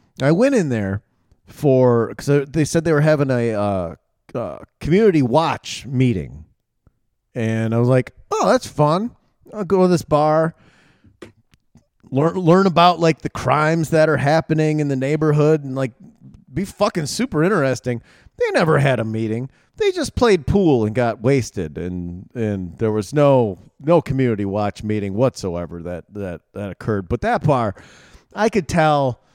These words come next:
Speaker 2: because I was sitting in there by myself. I ordered a Heineken, 'cause I, I was drinking Heineken for, like, a couple weeks there. And she goes,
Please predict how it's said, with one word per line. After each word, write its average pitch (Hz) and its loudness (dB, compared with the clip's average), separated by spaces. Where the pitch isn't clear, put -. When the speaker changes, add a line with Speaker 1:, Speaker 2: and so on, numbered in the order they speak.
Speaker 2:
because 190 -2
I 226 2
was 208 0
sitting 190 0
in 156 -4
there 147 0
by 143 0
myself. 135 -2
I 131 -2
ordered 156 2
a 113 -8
Heineken, 180 -6
'cause - -18
I, 131 -10
I 131 -14
was 120 -14
drinking - -6
Heineken 156 -4
for, 170 -8
like, 156 -6
a - -20
couple 156 -4
weeks 151 -4
there. 151 -4
And 131 -6
she 143 -6
goes, 117 -6